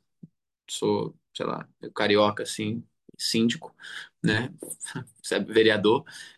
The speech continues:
É, não tenho muita questão com timidez. É, e também o processo de palco não é muito sua persona, na verdade é o contrário.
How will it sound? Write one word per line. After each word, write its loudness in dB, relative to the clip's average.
É, 2
não -2
tenho 2
muita 2
questão -2
com -10
timidez. 0
É, 2
e -6
também 0
o 0
processo -2
de -10
palco -2
não 0
é 0
muito -2
sua -8
persona, -4
na -6
verdade 0
é 2
o -2
contrário. 0